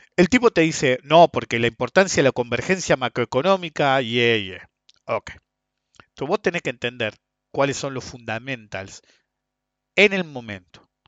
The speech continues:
Llamémoslos los, el análisis fundamental dominante. ¿Sí? Llamémoslo así. El análisis fundamental dominante. <clears throat> En una circunstancia estable o en un país serio, <clears throat> podrías hablar de cómo le va al país,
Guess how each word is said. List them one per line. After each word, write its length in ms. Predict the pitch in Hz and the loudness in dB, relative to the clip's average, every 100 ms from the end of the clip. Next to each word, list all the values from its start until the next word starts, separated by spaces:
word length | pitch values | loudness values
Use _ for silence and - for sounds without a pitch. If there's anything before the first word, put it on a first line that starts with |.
| _ - | _ -12
Llamémoslos 760 | - 170 220 240 233 214 208 | -2 -2 -2 -2 0 2 2
los, 420 | 180 175 175 - _ _ _ _ _ _ _ | 0 -2 -4 -10 _ _ _ _ _ _ _
el 120 | - 175 | 2 4
análisis 320 | 240 - 233 | 4 0 -8
fundamental 640 | 196 170 156 151 180 180 | -6 -4 -4 0 2 2
dominante. 920 | 151 131 123 120 104 98 98 - 90 _ _ _ _ _ _ _ _ | 2 -4 -6 -8 -8 -10 _ -16 -16 _ _ _ _ _ _ _ _
¿Sí? 200 | - 226 | -20 -18
Llamémoslo 560 | - - 190 359 285 143 | -8 -6 -6 -8 -8 -8
así. 280 | 104 - 95 _ - _ | -8 -12 -16 _ -20 _
El 160 | - 143 | -8 -4
análisis 380 | 214 339 - 262 | -2 -4 -6 -8
fundamental 800 | 180 151 135 127 135 165 180 - _ | -10 -8 -8 -8 -4 -2 -2 -8 _
dominante. 920 | 120 127 117 120 107 101 95 - _ _ - - - - _ - | 0 0 0 -6 -10 -12 _ -20 _ _ -20 -20 -20 -20 _ 8
<clears throat> 360 | 240 208 135 - | 10 10 6 -4
En 100 | 202 | 2
una 120 | 285 | 2
circunstancia 640 | - 165 160 160 156 - | 2 -6 -4 -2 0 -2
estable 460 | - - 131 113 127 - | -2 4 4 4 -4 -8
o 80 | |
en 80 | 113 | -12
un 120 | 117 | -10
país 420 | 117 110 110 - - | -4 -4 -4 -12 -14
serio, 580 | - 147 113 107 120 202 - - _ - | -8 -4 -4 -4 -6 -6 -12 -20 _ 4
<clears throat> 360 | - - - | 6 4 0
podrías 420 | - 160 214 220 156 | 0 4 6 6 4
hablar 380 | 135 147 143 | 4 6 4
de 140 | 127 131 | 2 -2
cómo 280 | - 175 208 | 2 2 6
le 80 | |
va 80 | 147 | 6
al 100 | 120 | 4
país, 400 | 113 113 - - | 0 -8 -10 -20